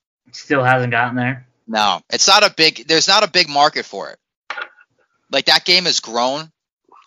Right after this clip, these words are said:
Speaker 2: um, lacrosse, but, like, I, I just don't think there's ever gonna be a, the market for it where they're
Speaker 1: You
Speaker 2: gonna be,
Speaker 1: would,
Speaker 2: like,
Speaker 1: you would need, like, a big pro scene, 'cause if you think about all the games that they have now, it's because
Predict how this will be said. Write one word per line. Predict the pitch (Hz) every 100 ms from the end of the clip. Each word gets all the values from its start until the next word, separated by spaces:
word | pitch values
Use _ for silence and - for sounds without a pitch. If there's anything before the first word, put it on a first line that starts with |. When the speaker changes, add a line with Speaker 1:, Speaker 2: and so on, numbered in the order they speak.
| _ _ _ _ - _ -
Speaker 2:
um, | 117 110 104 101 92 85 _ _ -
lacrosse, | 120 117 113 135 - - _ _ _ _ _
but, | - 131
like, | 123 123 117
I, | 123 131
I | 120 127
just | 117
don't | - 123 110
think | 120 107
there's | 101
ever | 101 95
gonna | 92
be | 85 95
a, | 87 _ _ _ _ _ _ -
the | 107 92 _ _ _ _
market | 123 120 110 - 92
for | - 90 90
it | 85
where | 104 98
they're | 104
Speaker 1:
You | 107
Speaker 2:
gonna | 101
be, | 107
Speaker 1:
would, | 101
Speaker 2:
like, | 98 _ _
Speaker 1:
you | 135 165
would | 185 175
need, | 196 233
like, | 190 135
a | - 113 110 _ - 123
big | 143 143 123
pro | - 127 131
scene, | 131 107 104
'cause | 101 110
if | 123
you |
think | 135
about | 156 139 123
all | 127
the | 120
games | 110 120 120
that | 107
they | 113
have | 107 113 104
now, | 113 120 117
it's | 107 -
because | 113 113 107